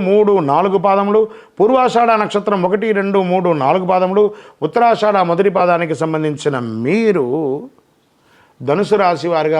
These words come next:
పరిగణించబడుతున్నారు. ఈ రెండు వేల ఇరవై ఐదు సెప్టెంబర్ మీకు శుభాశుభ ఫలితాలు ఎలా ఉన్నాయంటే, అర్ధాష్టమ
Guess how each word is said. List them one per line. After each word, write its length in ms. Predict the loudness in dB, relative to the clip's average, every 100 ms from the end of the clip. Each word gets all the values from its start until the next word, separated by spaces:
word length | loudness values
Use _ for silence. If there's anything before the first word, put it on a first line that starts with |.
| -2
పరిగణించబడుతున్నారు. 1000 | -2 -4 -4 -6 -6 -6 -10 -8 -6 -6 -8 -20 -12 -4 0
ఈ 40 | 0 -2 -2
రెండు 200 | -2 0 0
వేల 120 | 0 0
ఇరవై 200 | 0 -2 -2
ఐదు 120 | -4 -6 -6
సెప్టెంబర్ 840 | -6 -6 -8 -4 -2 -2 -4 -4 -8 -18 _ -10
మీకు 180 | -6 -6 -6
శుభాశుభ 460 | -4 0 0 0 -4 -4
ఫలితాలు 520 | -6 -2 -2 -2 -4 -8 -20 _ -4
ఎలా 140 | 0 0 -2
ఉన్నాయంటే, 560 | -4 -6 -8 -4 -2 -2 -6 -14 _ _ _ _ _ _ _ _
అర్ధాష్టమ 1000 | -4 -4 -4 -4 -2 -2 -4 -8 -6 -6